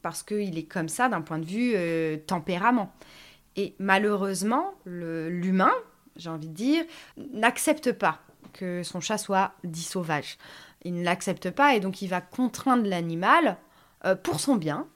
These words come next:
Voilà. Euh, il va le contraindre à avoir un câlin. Sauf que, en contraignant l'animal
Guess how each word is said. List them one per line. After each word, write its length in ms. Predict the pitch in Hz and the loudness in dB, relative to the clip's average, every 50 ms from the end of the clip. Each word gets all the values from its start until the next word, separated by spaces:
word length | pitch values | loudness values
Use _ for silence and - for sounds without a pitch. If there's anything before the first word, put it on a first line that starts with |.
| _ _ - | _ _ -12
Voilà. 200 | - 117 - - _ - - - - - - 185 | -10 -10 -10 -12 _ -18 -20 -20 -20 -12 -4 -2
Euh, 100 | 180 147 - | -2 0 0
il 100 | 214 196 | 2 4
va 100 | 233 226 | 4 4
le 60 | 214 | 4
contraindre 420 | 214 - 233 208 - 277 330 320 269 | 2 -2 -6 -4 0 2 4 4 6
à 40 | 196 | 4
avoir 280 | 180 175 208 220 208 | 4 4 2 0 0
un 100 | 226 202 | 0 -2
câlin. 340 | 196 - 196 170 147 123 - _ _ - - - - - - _ - | 0 -2 -4 -4 -4 -6 -8 _ _ -20 -20 -20 -20 -20 -20 _ -10
Sauf 420 | - - - 339 330 302 - - | -6 -4 0 0 0 0 0 -4
que, 320 | - 233 220 196 - - - _ _ _ _ _ _ - | -4 -2 0 0 -2 -2 -8 _ _ _ _ _ _ 2
en 120 | 240 226 220 | 2 2 2
contraignant 680 | - - - - 392 392 294 - - 311 262 247 233 214 | 0 -10 -6 -2 -2 -2 -2 0 2 2 4 4 2 0
l'animal 480 | 190 160 156 160 165 190 254 320 392 | 0 -2 -2 -2 -2 0 2 2 4